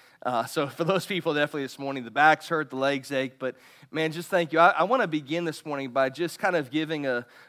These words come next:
a word from my heart as a pastor, just of some things I've seen over the last couple of weeks, just, uh, the, the excitement, the energy level, and just the commitment to service, whether it was, uh, our,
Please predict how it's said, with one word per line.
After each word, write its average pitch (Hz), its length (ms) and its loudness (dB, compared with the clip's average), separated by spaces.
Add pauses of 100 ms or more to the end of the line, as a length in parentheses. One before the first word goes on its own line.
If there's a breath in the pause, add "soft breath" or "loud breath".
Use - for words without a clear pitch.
a - 80 -4
word 156 180 0
from 156 120 -10
my 131 60 -2
heart 135 200 -2
as 127 120 -14
a 120 40 -20
pastor, 131 400 -2
just 131 220 -14
of 214 140 -8
some 127 160 -12
things 143 200 -6
I've 135 120 -8
seen 143 180 -10
over 123 140 -6
the 120 40 -4
last 127 280 0
couple 143 260 -6
of 113 140 -8
weeks, 120 320 -10
just, - 380 -8 (420 loud breath)
uh, 117 420 0
the, 135 160 -4
the 135 120 -6
excitement, 170 540 -4
the 131 140 -6
energy 147 320 -4
level, 131 400 0
and 139 220 -8
just 180 200 -6
the 262 80 -10
commitment 147 540 -8
to 123 100 -10
service, 135 560 -8
whether 151 360 0
it 131 80 -4
was, 131 520 -8 (380 loud breath)
uh, 117 320 2
our, 131 180 0